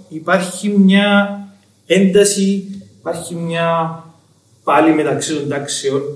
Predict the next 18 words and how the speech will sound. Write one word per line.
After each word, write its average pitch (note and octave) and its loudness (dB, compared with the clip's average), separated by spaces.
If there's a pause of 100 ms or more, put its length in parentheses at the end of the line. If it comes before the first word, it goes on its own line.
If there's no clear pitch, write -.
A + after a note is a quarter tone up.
(120)
πάντα C#3 -4 (800)
και F#3 2 (460)
τούτον B3+ 4
προκαλεί B3 4
επίσης A#3 0 (160)
κρίση, B2+ -6
κάτι - -8
που D#3+ -4
σχεδόν D3 -6
ποτέ D3 -4
λέμε, B2 -4
ότι C#3 -12
είμαστε D#3 -8
μέρος C#3+ 2
του. A2 -14 (480)
Οι C3+ -8
αγώνες B2+ 0
μας C3+ -6